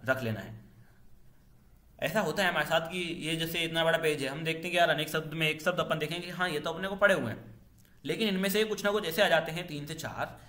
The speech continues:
जो हमने कभी ना देखे हो, ना पढ़े हो, या फिर हमें याद ना हो। तो आप ना इन चीज़ों को पढ़ लिया करो। ये जो छोटी छोटी चीज़ें रहती है ना अपने को एक एक दो दो नंबर की, ये कभी कभी अखर जाती है।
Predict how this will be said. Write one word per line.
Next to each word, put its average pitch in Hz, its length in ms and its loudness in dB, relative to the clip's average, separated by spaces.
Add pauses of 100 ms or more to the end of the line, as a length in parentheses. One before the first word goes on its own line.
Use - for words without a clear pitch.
(180)
जो 185 440 -2 (200)
हमने 180 320 -2
कभी 190 160 2
ना 175 140 2
देखे 160 240 -2
हो, 165 100 -2
ना 165 100 -2
पढ़े 147 220 2
हो, 160 200 -6 (300)
या 160 60 8
फिर 202 160 4
हमें 208 140 6
याद 139 240 6
ना 127 80 0
हो। 110 160 -4
तो - 500 -2
आप 170 240 0
ना 226 60 -4
इन 220 120 -4
चीज़ों 190 180 -2
को 196 60 -2
पढ़ 180 140 2
लिया 170 120 4
करो। 117 320 -4 (120)
ये 185 80 2
जो 233 100 2
छोटी 175 260 -4
छोटी 226 200 2
चीज़ें 202 280 2
रहती 175 200 -2
है 202 60 0
ना 233 60 2
अपने 233 180 0
को 226 80 0
एक 165 120 -4
एक 190 120 -2
दो 180 100 -4
दो 185 60 -2
नंबर 185 260 0
की, 190 100 -8
ये 196 120 0
कभी 190 180 -2
कभी 196 140 -2
अखर 180 200 -2
जाती 131 280 0
है। 110 80 -8